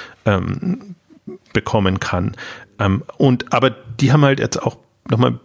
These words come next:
beschrieben jetzt, was, was in dem ganzen Personalisierungsbereich klappt oder nicht klappt, ähm, und aber auch, wie, wie sie,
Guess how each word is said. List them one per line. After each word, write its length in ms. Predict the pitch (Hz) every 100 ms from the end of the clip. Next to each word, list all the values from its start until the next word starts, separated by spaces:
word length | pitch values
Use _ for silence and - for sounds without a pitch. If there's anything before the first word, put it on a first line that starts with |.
| -
beschrieben 400 | 117 123 123 117
jetzt, 240 | 110 -
was, 280 | 117 - -
was 240 | 151 -
in 160 | - -
dem 100 | 107
ganzen 340 | 113 110 113 - - - - _ _ -
Personalisierungsbereich 1200 | 110 104 107 104 98 139 139 - 123 107 117 117
klappt 420 | - 113 123 - -
oder 140 | 104
nicht 360 | 104 131 - -
klappt, 640 | - 120 - - - - -
ähm, 280 | 110 107 107 - - - _
und 340 | 117 113 - - _ _
aber 280 | 123 113
auch, 260 | 104 120 -
wie, 300 | 123 123 123
wie 80 | 127
sie, 400 | 117 120 95 -